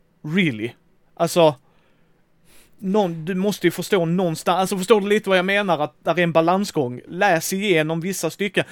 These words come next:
och prata med spelledaren. Vilka stycken bör jag läsa? Och då kommer de väl säga, "Ja, men läs det stycket där så du får någorlunda koll."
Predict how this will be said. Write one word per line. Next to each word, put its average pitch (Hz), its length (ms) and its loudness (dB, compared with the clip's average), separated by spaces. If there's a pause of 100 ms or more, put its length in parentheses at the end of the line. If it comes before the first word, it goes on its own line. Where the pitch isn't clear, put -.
och - 200 -4
prata 254 300 2
med 160 120 -4
spelledaren. 139 720 2
Vilka 226 260 -2
stycken 214 380 -2
bör 180 300 4
jag 180 160 2
läsa? 196 420 -2 (440)
Och 190 100 -14
då 196 80 -4
kommer 214 360 -2
de 208 80 0
väl 180 100 -2
säga, 214 200 0
"Ja, 196 80 -4
men 226 100 -8
läs 240 180 -2
det 196 160 0
stycket 247 340 -6
där 151 160 -4
så - 140 -10
du 147 60 -12
får - 120 -14
någorlunda 147 440 -6
koll." 147 300 -6